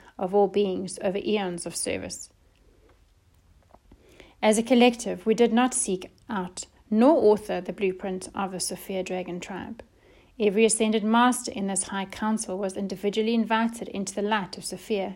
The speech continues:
to choose, in their personal sovereignty, to become an active member of this living transmission. Therefore, the original blueprint of our council's lineage arose as an immaculate conception within Sophia's sacred heart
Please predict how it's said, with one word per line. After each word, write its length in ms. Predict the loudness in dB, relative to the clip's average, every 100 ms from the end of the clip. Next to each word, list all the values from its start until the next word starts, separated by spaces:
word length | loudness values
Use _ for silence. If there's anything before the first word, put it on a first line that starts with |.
| -12
to 100 | -12
choose, 560 | -6 -4 -2 -4 -6 -14 -20 -20 -8
in 160 | 0 4
their 140 | 4
personal 420 | 4 2 2 0 -2
sovereignty, 720 | -2 -2 -4 -8 -10 -14 -16 -20 -20 _
to 100 | -6
become 320 | -6 -4 -4
an 120 | -4
active 340 | -4 -6 -6 -2
member 500 | 2 2 2 -2 -8 -10
of 120 | -6
this 220 | -6 -4
living 300 | -4 -4 -8
transmission. 720 | -10 -10 -10 -10 -10 -10 -14 -16 _ _ _ _ _ _ _ _ -20 _ _
Therefore, 680 | 8 8 8 2 2 2 -4 -8 2
the 100 | 6
original 400 | 6 4 0 -2
blueprint 500 | -2 -2 -2 -6 -6
of 160 | -6
our 140 | -6 -8
council's 500 | -6 -6 -4 -6 -4
lineage 400 | -2 -2 -4 -4
arose 540 | -2 0 2 0 -2
as 160 | -6 -4
an 100 | -2
immaculate 640 | -2 -2 -4 -6 -6 -4
conception 640 | -2 0 2 0 -2 -8
within 240 | -8 -6 -6
Sophia's 500 | -6 -8 -4 -2 -2
sacred 360 | -4 -6 -8
heart 420 | -4 -4 -4 -8